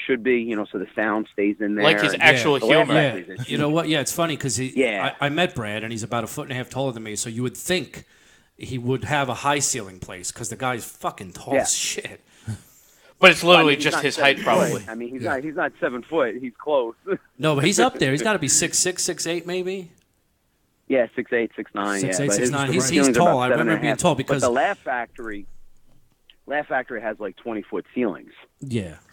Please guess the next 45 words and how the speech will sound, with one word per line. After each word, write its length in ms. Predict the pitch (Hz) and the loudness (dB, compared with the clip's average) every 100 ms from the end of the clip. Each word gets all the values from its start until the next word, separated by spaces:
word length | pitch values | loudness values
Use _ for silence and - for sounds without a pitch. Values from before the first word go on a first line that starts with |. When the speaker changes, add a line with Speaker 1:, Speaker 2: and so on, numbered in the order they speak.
| - - | -12 0
Speaker 1:
So, 580 | 110 104 95 92 85 - - - - | 4 4 4 2 -2 -8 -20 -20 -2
so 140 | 131 120 | 0 0
the 140 | 110 - | -4 -4
sound, 520 | 135 139 135 117 98 113 - | -2 0 0 -2 -8 -14 -12
you, 160 | 120 | -10
you 200 | 113 120 | -8 -10
can 200 | 120 131 113 | -8 -8 -4
feel 320 | 190 190 113 | 2 2 2
it, 140 | 82 - | -2 -8
a-, 360 | 95 95 - 110 | -14 -10 -4 -2
and 100 | 104 | 0
it, 100 | 110 | -2
you 120 | 117 | 0
know, 120 | 104 98 | 0 2
only 240 | 120 131 | 2 2
when 180 | 120 110 | 2 2
there's, 200 | 104 95 | 0 0
like, 200 | 101 85 | -2 -2
when 120 | 101 | -4
I've 120 | 101 - | -4 -4
seen 200 | 104 90 | -6 -4
Dice 240 | 95 101 - | -4 -4 -6
there 360 | 98 95 92 90 | -4 -2 0 -2
or 60 | 85 | -6
these 200 | 87 95 | -8 -4
other 180 | 92 | -4
guys, 300 | 87 87 82 82 | -2 -2 -2 -6
and 100 | 87 | -8
they're 60 | 80 | -8
just, 180 | 87 _ | -10 _
like, 140 | - - | -20 -18
crushing 560 | - - 123 117 101 90 | -12 0 0 0 -4 -6
it. 120 | 80 | -6
But 120 | - | -8
the 160 | 104 87 | -6 -2
energy 580 | 117 120 95 92 85 73 _ _ _ _ _ _ _ _ _ _ _ - | 0 0 0 -4 -4 -8 _ _ _ _ _ _ _ _ _ _ _ -4
is, 280 | 104 101 98 - | 2 2 0 -4
it, 200 | 113 104 - | 0 0 0
you 140 | 113 | -2
know, 120 | 98 90 | 0 0
they 120 | 107 | 0
have 180 | 117 - | 0 -2
to 80 | |
keep 240 | - 131 | -8 -6
it 80 | 110 | -6